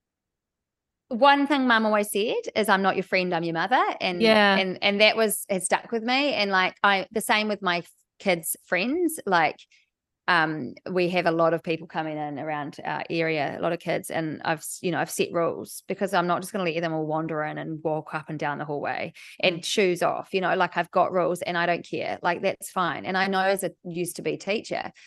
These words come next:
Speaker 1: that kids actually thrive off, like, routine and discipline and so, and boundaries. So for me, that's,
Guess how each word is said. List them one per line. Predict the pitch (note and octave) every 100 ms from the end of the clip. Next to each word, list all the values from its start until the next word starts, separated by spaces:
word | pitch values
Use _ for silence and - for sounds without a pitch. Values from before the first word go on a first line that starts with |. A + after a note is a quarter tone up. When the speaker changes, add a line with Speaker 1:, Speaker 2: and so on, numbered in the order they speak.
| - - -
Speaker 1:
that | - -
kids | - F#3
actually | F3+ - E3+
thrive | E3+ E3+ D#3 C#3+
off, | - D3+ - -
like, | - -
routine | E3 D#3+ D#3+ F3
and | D3+
discipline | D3 G3+ A#3 C4+
and | - F3
so, | E3+ D#3+ D#3+ - _ - -
and | F3+
boundaries. | E3 D3+ E3 E3 - - - -
So | - F3+ - - - _ _
for | -
me, | F3 E3+ D#3+
that's, | D#3+ - -